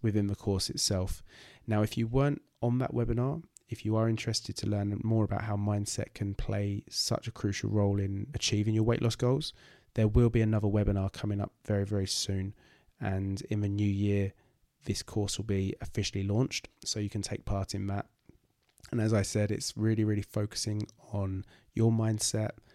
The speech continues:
the things that you struggle with from a mindfulness and well-being perspective, and how that impacts your ability to lose weight long-term, things like yo-yo dieting and how you can actually break that cycle.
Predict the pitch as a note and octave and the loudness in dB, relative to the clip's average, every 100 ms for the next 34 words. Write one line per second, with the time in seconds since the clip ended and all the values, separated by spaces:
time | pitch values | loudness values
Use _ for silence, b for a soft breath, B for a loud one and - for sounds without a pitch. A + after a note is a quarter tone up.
0 | b _ - - - A2 G#2+ - - G#2+ | b _ -14 -6 0 0 0 -4 -6 -6
1 | - - - G#2+ G2 G2+ G2 - _ - | -6 -4 -2 0 0 -2 -4 -8 _ -8
2 | G#2 G2+ G2 F#2+ G2 - b b _ G#2+ | -4 -2 -2 -2 -4 -8 b b _ -2
3 | A2 G#2+ - G#2 G2+ G#2 G2+ G2+ - G#2 | 2 2 0 -2 -2 -2 0 0 0 0
4 | A2 A2+ - A#2+ - B2+ C3 B B B | 2 0 -2 -4 -2 -2 -2 B B B
5 | B - G2 G#2 G#2 A2 - G2 - G#2 | B -6 -2 -2 -2 -2 -2 -2 -2 -4
6 | - G#2 G2 G2 F#2+ - F#2+ G2 F#2+ G2 | -2 -2 0 -2 -4 -4 -6 -2 -2 0
7 | G2+ F#2+ - _ A2 G2+ G2 - G#2 F#2+ | -2 -2 -4 _ 0 0 0 -2 -2 -2
8 | G2 - B B _ - A2 G2+ - F#2 | -4 -12 B B _ -4 -2 -2 -4 0
9 | G#2 G2 G2 F#2 G2+ F#2+ - G#2 G2 F#2+ | 4 4 4 0 0 -2 -2 -4 -4 -4
10 | - G2 G2 G2+ F#2+ G2 G2+ - G2 - | -6 -4 -2 -2 -2 -4 -4 -2 -4 -4
11 | - - G2 G2 - F#2+ | -4 -2 0 -2 -2 -4